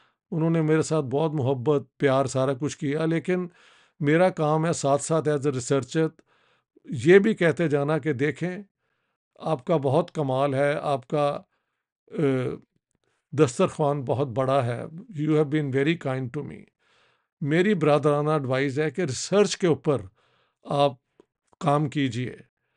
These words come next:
कि फ-, सिंध में क्यों पार्टीशन पे इतनी ज़्यादा सबसे पहले बात हुई, और बाद में ये जो अब, अ, सिंधी नेशनलिस्ट मूवमेंट है, ये क्या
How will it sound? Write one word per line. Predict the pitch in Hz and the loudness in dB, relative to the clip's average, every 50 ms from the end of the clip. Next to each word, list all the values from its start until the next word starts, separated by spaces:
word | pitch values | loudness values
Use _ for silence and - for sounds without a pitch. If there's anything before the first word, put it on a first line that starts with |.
| _ _ _ _ - | _ _ _ _ -2
कि | 180 | -2
फ-, | 147 - - - _ _ _ _ _ _ _ _ _ _ _ _ _ _ - - | -2 -2 -4 -18 _ _ _ _ _ _ _ _ _ _ _ _ _ _ -16 -6
सिंध | - - 175 202 208 | 2 4 6 6 6
में | 202 196 190 185 - | 6 4 2 2 2
क्यों | - 185 190 214 220 | 2 4 4 4 4
पार्टीशन | 165 190 160 147 127 170 156 - 175 175 156 | 2 2 2 2 2 0 -2 -2 -2 -4 -4
पे | 127 175 160 | -2 0 -2
इतनी | 147 - - 156 165 156 | -2 -2 -2 -2 -2 -2
ज़्यादा | 123 151 139 135 135 143 143 | 0 0 -2 0 0 0 0
सबसे | 131 - - 165 160 - - 151 | 0 0 -2 -2 -2 0 -2 -2
पहले | 117 151 139 139 143 135 | 0 0 0 0 0 -2
बात | 113 120 120 127 135 131 - | -2 0 0 0 0 -2 -4
हुई, | 135 123 - - - - _ _ _ _ _ _ _ _ _ _ _ _ _ _ _ _ - | -10 -10 -10 -10 -14 -16 _ _ _ _ _ _ _ _ _ _ _ _ _ _ _ _ -8
और | - 165 147 143 143 123 | -2 0 2 2 2 0
बाद | 107 147 151 156 165 156 | 2 2 4 4 4 2
में | 156 156 165 165 156 151 | 0 0 0 0 0 0
ये | 156 156 156 151 151 156 - _ _ _ _ _ _ _ _ _ _ - | 2 2 2 0 -2 -4 -10 _ _ _ _ _ _ _ _ _ _ -6
जो | 123 151 151 147 147 | -2 2 2 2 2
अब, | - - 165 156 143 135 165 214 233 - _ - _ _ _ _ _ _ _ _ _ _ _ - | 2 0 -2 -2 -2 -4 -8 -14 -16 -20 _ -20 _ _ _ _ _ _ _ _ _ _ _ -6
अ, | 180 170 143 | -4 -4 -2
सिंधी | - - 165 160 156 170 165 | 0 0 0 0 2 2 2
नेशनलिस्ट | 160 160 151 135 - - 175 151 - - | 2 0 0 -2 -2 -4 -4 -4 -4 -4
मूवमेंट | 151 147 143 143 156 156 147 139 170 | -4 -4 -2 -2 -2 -2 -2 -2 -2
है, | 165 160 | 0 0
ये | 156 165 160 | 0 -2 -2
क्या | - - 190 190 202 202 196 190 - - | -4 -4 -2 0 0 0 0 -2 -4 -8